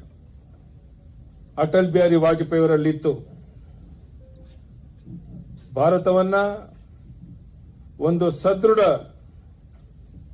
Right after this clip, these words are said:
ಸಶಕ್ತ, ಸ್ವಾವಲಂಬಿ, ಸಮೃದ್ಧ ರಾಷ್ಟ್ರವನ್ನಾಗಿ ಮಾಡೋದಕ್ಕೋಸ್ಕರ ಅಟಲ್ಜಿ ಅವರ ಕಲ್ಪನೆ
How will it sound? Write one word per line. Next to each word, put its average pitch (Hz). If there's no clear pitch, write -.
ಸಶಕ್ತ, 196
ಸ್ವಾವಲಂಬಿ, 202
ಸಮೃದ್ಧ 190
ರಾಷ್ಟ್ರವನ್ನಾಗಿ 175
ಮಾಡೋದಕ್ಕೋಸ್ಕರ 170
ಅಟಲ್ಜಿ 180
ಅವರ 165
ಕಲ್ಪನೆ 170